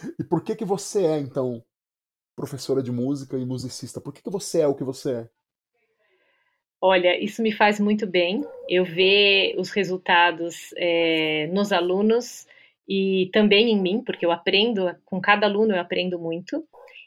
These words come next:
Speaker 2: Eu acho que essa troca de aprendizado é algo muito rico e que pra minha vida isso faz muito bem, muito bem. E espero que pra dos meus alunos também. <laughs>
Speaker 1: <laughs> Com certeza, né? Eu acho que se você faz isso,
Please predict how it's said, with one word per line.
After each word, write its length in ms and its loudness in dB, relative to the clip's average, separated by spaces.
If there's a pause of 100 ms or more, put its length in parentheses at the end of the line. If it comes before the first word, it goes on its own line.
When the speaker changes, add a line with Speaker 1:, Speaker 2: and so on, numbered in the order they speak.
Speaker 2:
Eu 80 4
acho 160 2
que 80 2
essa 180 0
troca 540 2
de 80 -2
aprendizado 800 2
é 100 0
algo 280 0
muito 280 -2
rico 560 -2 (440)
e 120 -4
que 240 -6
pra 160 2
minha 240 4
vida 300 0
isso 220 -2
faz 180 0
muito 220 -4
bem, 280 0 (160)
muito 260 -10
bem. 220 -6
E 60 -6
espero 380 0
que 100 -16
pra 160 -4
dos 160 -8
meus 180 -2
alunos 320 -2
também. 320 -6
<laughs> 640 -4 (1000)
Speaker 1:
<laughs> 280 -2
Com 100 -2
certeza, 560 2
né? 160 -4 (380)
Eu 60 2
acho 120 -2
que 80 -2
se 80 -4
você 180 -4
faz 380 0
isso, 540 -2